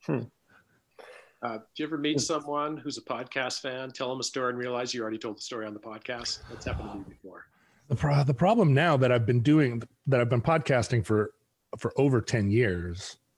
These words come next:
Speaker 3: I really, really, really hoped I would never repeat a story 'cause that was what my dad always did.
Speaker 1: Hmm.
Speaker 3: "Did I ever tell you about the time I defeated the Japanese Empire in World War two?"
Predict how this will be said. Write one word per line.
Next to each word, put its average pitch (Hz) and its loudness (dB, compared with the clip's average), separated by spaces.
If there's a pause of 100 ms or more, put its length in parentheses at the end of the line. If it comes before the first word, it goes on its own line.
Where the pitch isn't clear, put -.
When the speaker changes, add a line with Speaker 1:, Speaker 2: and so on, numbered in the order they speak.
(720)
Speaker 3:
I 214 6
really, 131 6
really, 123 6
really 113 6
hoped 101 2
I 101 6
would 98 4
never 104 4
repeat 92 2
a 90 0
story 90 0
'cause 101 -2
that 117 2
was 95 0
what 98 0
my 87 -2
dad 95 2
always 98 2
did. 101 0 (300)
Speaker 1:
Hmm. 143 -6
Speaker 3:
"Did 156 4
I 269 6
ever 254 6
tell 226 4
you 233 6
about 208 4
the 156 4
time 202 4
I 175 6
defeated 175 2
the 165 4
Japanese 175 4
Empire 165 2 (560)
in 156 2
World 185 6
War 160 2
two?" 170 2